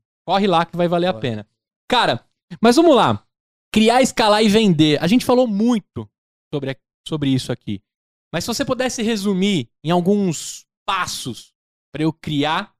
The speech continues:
Speaker 1: escalar e vender, o que que você colocaria de passos importantes? Por exemplo, hoje eu tô talvez com um negócio que não é tão escalável, né? Ou exponencial, não sei que palavra usar.
Speaker 2: Sim.
Speaker 1: Não sei se podem me chamar de startup,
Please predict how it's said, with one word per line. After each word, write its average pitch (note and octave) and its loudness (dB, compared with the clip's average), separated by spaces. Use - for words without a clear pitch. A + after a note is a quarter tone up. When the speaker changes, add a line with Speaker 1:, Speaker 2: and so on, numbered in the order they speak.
Speaker 1:
escalar D#3 -4
e E3 -6
vender, C3 -6
o - -20
que A3 -4
que B3+ -10
você G#3 -2
colocaria D#3+ -2
de C3+ -12
passos D3 -8
importantes? C3+ -10
Por G3+ -4
exemplo, C#3+ -2
hoje G#3+ 0
eu F3+ -4
tô G3 -6
talvez F#3 -4
com - -10
um F#3 -4
negócio F3+ -4
que A3+ -10
não A3+ -4
é G#3+ -2
tão G3+ -4
escalável, C#3+ -4
né? C3+ -6
Ou C3+ -4
exponencial, C3 -6
não A#2 -10
sei D#3+ -12
que - -20
palavra C3 -8
usar. G#2+ -12
Speaker 2:
Sim. A2+ -20
Speaker 1:
Não F#3+ -10
sei A3+ -6
se - -10
podem F#3 -4
me F3 0
chamar D#3 -4
de - -14
startup, - -6